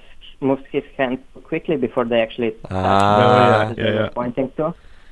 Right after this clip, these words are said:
Speaker 1: And
Speaker 3: Reaches
Speaker 1: that gives
Speaker 3: for the
Speaker 1: away
Speaker 3: certain color, yeah.
Speaker 1: Yeah.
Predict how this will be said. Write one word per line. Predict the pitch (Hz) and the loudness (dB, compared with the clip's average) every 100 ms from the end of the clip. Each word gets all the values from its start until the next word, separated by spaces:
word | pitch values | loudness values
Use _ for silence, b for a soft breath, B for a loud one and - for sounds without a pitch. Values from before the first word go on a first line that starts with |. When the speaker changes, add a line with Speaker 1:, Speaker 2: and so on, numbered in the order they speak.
| b | b
Speaker 1:
And | - 110 | -6 2
Speaker 3:
Reaches | 135 113 135 | 2 2 0
Speaker 1:
that | 127 | 0
gives | |
Speaker 3:
for | 120 123 | 2 4
the | 117 | 4
Speaker 1:
away | 113 | 2
Speaker 3:
certain | 113 - - 117 110 | 0 -4 -2 -2 -2
color, | 120 113 117 120 - - | 0 0 0 -2 -6 -8
yeah. | 110 | -2
Speaker 1:
Yeah. | 110 107 | -2 -2